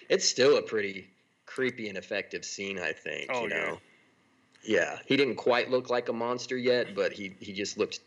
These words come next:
Speaker 2: He was getting it.
Speaker 1: terrifying, and he was
Speaker 2: Yeah.
Speaker 1: running, and <laughs> I just, I don't know. So it's just one I always kept coming back to, you know. Uh, it was on a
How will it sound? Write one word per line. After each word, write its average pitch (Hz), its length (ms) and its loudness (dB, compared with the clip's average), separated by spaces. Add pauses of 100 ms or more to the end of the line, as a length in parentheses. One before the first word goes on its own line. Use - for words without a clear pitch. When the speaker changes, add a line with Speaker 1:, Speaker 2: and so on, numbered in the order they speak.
(300)
Speaker 2:
He 139 100 -4
was 127 100 -6
getting 120 140 2
it. 110 140 8
Speaker 1:
terrifying, 107 340 -2
and 98 100 -2
he 98 80 -2
was 123 80 -4
Speaker 2:
Yeah. 98 80 -8
Speaker 1:
running, 117 400 2
and 98 220 -10 (100)
<laughs> - 140 -2
I - 300 -8 (100)
just, 98 400 -2 (380)
I - 100 -8
don't 95 160 -4
know. 82 240 -2 (920)
So 110 340 6
it's 113 220 4
just 147 200 2
one 123 200 2
I 117 140 2
always 120 400 2
kept - 300 -2
coming 113 320 -2
back 95 320 2
to, 117 240 -2 (200)
you 110 140 -6
know. 104 300 -4 (120)
Uh, 95 360 -4
it 120 100 2
was 110 120 4
on 104 300 2
a 101 60 0